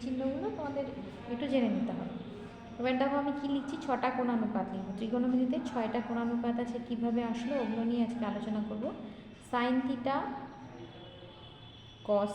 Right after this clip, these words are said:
theta, তারপরে আসি ট্যান theta, তারপরে আসি cot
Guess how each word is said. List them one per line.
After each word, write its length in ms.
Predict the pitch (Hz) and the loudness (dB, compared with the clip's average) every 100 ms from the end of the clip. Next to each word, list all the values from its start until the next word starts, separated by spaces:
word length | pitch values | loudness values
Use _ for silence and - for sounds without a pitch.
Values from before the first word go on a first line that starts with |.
| - | -4
theta, 320 | - 208 220 247 - - - - - - - - - - - 190 185 - - - - - | -4 -2 -2 -2 -4 -8 -12 -14 -16 -16 -16 -14 -14 -14 -14 -12 -14 -14 -16 -16 -16 -6
তারপরে 420 | 202 202 - 202 208 | -4 -4 -4 -2 -2
আসি 200 | 208 - 208 214 - | -4 -6 -8 -6 -2
ট্যান 200 | 196 202 196 | 0 -2 -4
theta, 300 | 226 214 240 330 - - - - - - - - - - 214 | -6 -6 -6 -6 -10 -14 -16 -16 -18 -18 -18 -16 -16 -12 -6
তারপরে 320 | 202 202 208 208 | -6 -4 -2 -2
আসি 200 | - 226 254 - - - - | -4 -6 -4 -6 -8 -10 -8
cot 240 | 208 196 | -4 -2